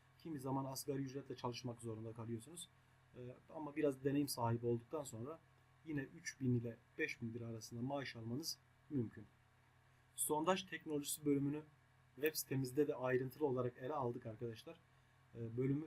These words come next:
yakından tanımak isteyenler Google'a sondaj teknolojisi bölümü eliza nokta net yazarak ayrıntılı tanıtım yazısına ulaşıp, e, bölüm hakkında öğrenmek istediği her şeyi öğrenebilir.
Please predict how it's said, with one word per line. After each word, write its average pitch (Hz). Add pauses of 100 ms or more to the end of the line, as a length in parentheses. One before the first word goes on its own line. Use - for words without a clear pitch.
yakından 135
tanımak 127
isteyenler 131 (440)
Google'a 123
sondaj 131
teknolojisi 120
bölümü 120
eliza 131
nokta 131
net 139
yazarak 143 (360)
ayrıntılı 131
tanıtım 123
yazısına 120
ulaşıp, 117 (480)
e, 120
bölüm 135
hakkında 120
öğrenmek 123
istediği 120
her 131
şeyi 147
öğrenebilir. 123